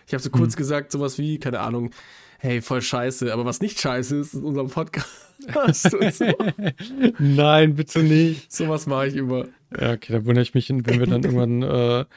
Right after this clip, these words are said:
Speaker 2: irgendwelche Hassnachrichten oder, weiß nicht, Morddrohungen oder so in die P Ms
Speaker 1: Ja,
Speaker 2: bekommen,
Speaker 1: ja,
Speaker 2: dann wundere ich
Speaker 1: irgendwie
Speaker 2: mich
Speaker 1: müssen
Speaker 2: gar
Speaker 1: wir
Speaker 2: nicht
Speaker 1: ja
Speaker 2: mehr
Speaker 1: auf
Speaker 2: drüber.
Speaker 1: die vier Komma sieben Sterne Bewertungen kommen oder so.
Speaker 2: Oh, das wär actually wild, ja. Das
Speaker 1: Auf
Speaker 2: würde
Speaker 1: die
Speaker 2: sogar fast
Speaker 1: vernünftigen.
Speaker 2: besser sehen aussehen als fünf.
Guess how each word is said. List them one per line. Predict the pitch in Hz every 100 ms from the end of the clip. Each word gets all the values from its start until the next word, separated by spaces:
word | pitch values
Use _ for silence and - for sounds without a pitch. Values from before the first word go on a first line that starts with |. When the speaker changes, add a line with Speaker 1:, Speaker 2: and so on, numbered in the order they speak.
| - _ -
Speaker 2:
irgendwelche | 131 123 - 117
Hassnachrichten | 135 - 120 127 123 131
oder, | 120 123 120 123 139 -
weiß | 135
nicht, | 120 120
Morddrohungen | 123 120 131 117 120 120
oder | 117
so | 110
in | 117
die |
P | 110 127
Ms | 120
Speaker 1:
Ja, | 135
Speaker 2:
bekommen, | 143 -
Speaker 1:
ja, | 151
Speaker 2:
dann | 117
wundere | 120 117
ich |
Speaker 1:
irgendwie | 202
Speaker 2:
mich |
Speaker 1:
müssen | 120
Speaker 2:
gar | 123
Speaker 1:
wir | 117
Speaker 2:
nicht | 139
Speaker 1:
ja | 131
Speaker 2:
mehr | 127
Speaker 1:
auf | 117
Speaker 2:
drüber. | 117
Speaker 1:
die | 135 131 143
vier | - 156
Komma | - 135 131
sieben | 131 156 135
Sterne | - 120 117
Bewertungen | 113 113 113 113 120
kommen | - 117
oder | 117 120
so. | 127 135 _ _ _ _
Speaker 2:
Oh, | 131
das | 123 -
wär | 123
actually | 127 - - 156
wild, | 151 120 -
ja. |
Das | 117
Speaker 1:
Auf | 123
Speaker 2:
würde | 143
Speaker 1:
die | 131
Speaker 2:
sogar | 131 139 156
fast | 160
Speaker 1:
vernünftigen. | -
Speaker 2:
besser | 123 123
sehen | 110 110
aussehen | 90 110 117
als | 113 -
fünf. | 127 120